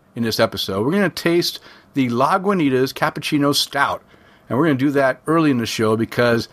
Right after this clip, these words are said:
it's, you know, it's kinda late, and I don't wanna be drinking this caffeine beer at nine or ten o'clock at night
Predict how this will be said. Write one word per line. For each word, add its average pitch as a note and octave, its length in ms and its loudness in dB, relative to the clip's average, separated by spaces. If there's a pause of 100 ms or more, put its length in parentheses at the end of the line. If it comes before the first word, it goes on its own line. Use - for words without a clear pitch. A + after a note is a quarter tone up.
(340)
it's, B2 180 -2 (220)
you C3 80 0
know, A2+ 140 0
it's C3+ 160 0
kinda F#3+ 260 2
late, D3 380 2 (500)
and C3 380 2
I C#3+ 40 2
don't F#3 120 0
wanna E3+ 100 2
be D3 120 0
drinking C3+ 320 0
this C3 120 0
caffeine C3 500 0
beer A#2+ 460 2
at A#2 240 0 (220)
nine B2 440 -2
or A2+ 60 -2
ten A#2+ 220 -4
o'clock A2+ 320 -2
at A2 80 -6
night A#2+ 420 0